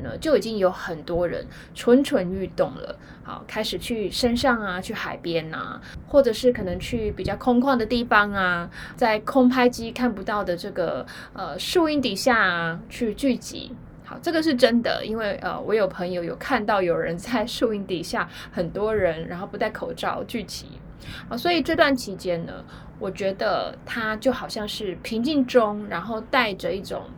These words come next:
呃，骚动的这个状态哦。好，那平时呢，我觉得我对于身边周遭事物的感知是比较敏感的，但是我其实没有特别把它放在心上。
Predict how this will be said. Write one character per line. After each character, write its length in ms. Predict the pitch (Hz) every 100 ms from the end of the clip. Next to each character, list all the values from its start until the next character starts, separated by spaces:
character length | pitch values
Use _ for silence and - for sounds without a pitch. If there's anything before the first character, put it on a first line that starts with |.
| -
呃， 100 | -
骚 480 | 165 - 294 285 294
动 300 | 285 269 208
的 100 | 151
这 140 | - 185
个 120 | 165 -
状 260 | 269 190
态 360 | 185 - 165 120
哦。 120 | - - - - -
好， 160 | - 170
那 140 | 277
平 320 | 262 - 240 285
时 300 | - 196 190
呢， 280 | 185 175
我 260 | 175 175 170
觉 200 | 165 175
得 100 | 180
我 160 | 175 165
对 220 | 170 214
于 160 | 175
身 320 | 180 - 190 190
边 280 | 185 185 185
周 120 | 185
遭 200 | 185 185
事 240 | - 214
物 100 | 190
的 100 | 180 160
感 260 | 151 -
知 140 | 165 175
是 160 | 208
比 120 | -
较 160 | 180 196
敏 300 | 190 165 185
感 220 | - 117 -
的， 80 | - - - - -
但 100 | 233
是 140 | 240
我 260 | 202 170 -
其 160 | -
实 140 | 208 214
没 100 | 202
有 220 | 190 170
特 180 | - 247
别 160 | 202
把 100 | 180
它 140 | 180 175
放 240 | - 208
在 100 | 202
心 300 | 196 196 170
上。 260 | 180 202